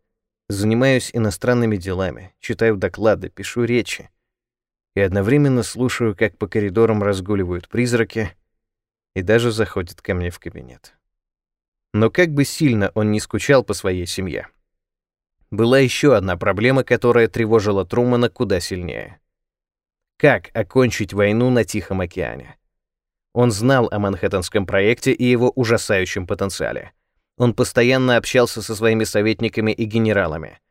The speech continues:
Он получал множество самых разных рекомендаций. И он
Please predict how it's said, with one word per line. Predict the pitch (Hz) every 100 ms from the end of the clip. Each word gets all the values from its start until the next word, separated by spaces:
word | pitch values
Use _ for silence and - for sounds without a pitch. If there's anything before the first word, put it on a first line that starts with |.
| _ _
Он | - 127
получал | 113 123 123 127 120
множество | 120 135 131 123 127
самых | 127 131 123 117
разных | 120 117 107 110
рекомендаций. | 113 101 110 107 87 - - - - _ _ _ _ -
И | 117 -
он | 135 123 90